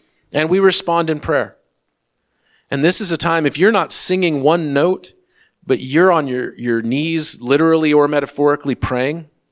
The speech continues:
this is a space for that. Because God's been speaking, and now it's up to us to s-,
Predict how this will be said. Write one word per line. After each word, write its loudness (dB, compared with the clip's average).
this 0
is -2
a -2
space 2
for -2
that. -8
Because -2
God's -2
been -8
speaking, -4
and -4
now 0
it's -4
up -4
to -8
us -2
to -8
s-, -2